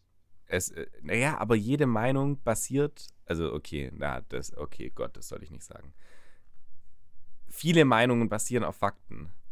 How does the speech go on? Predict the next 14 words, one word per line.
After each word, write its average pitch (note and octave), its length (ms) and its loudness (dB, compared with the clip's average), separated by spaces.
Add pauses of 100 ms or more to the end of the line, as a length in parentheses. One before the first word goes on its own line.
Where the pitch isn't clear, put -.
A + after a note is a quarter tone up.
(140)
Und G2 840 4
aus G#2 300 2
der F#2+ 180 4
Lebenserfahrung A2 1080 2
ergibt F#2 340 -2
sich G#2 140 -4
dann G2 180 4
halt F2+ 120 2
einfach E2+ 260 -2
die G2 100 -2
Meinung G2 480 2
aus - 160 -10
diesen D2 240 -8
Fakten. - 420 -8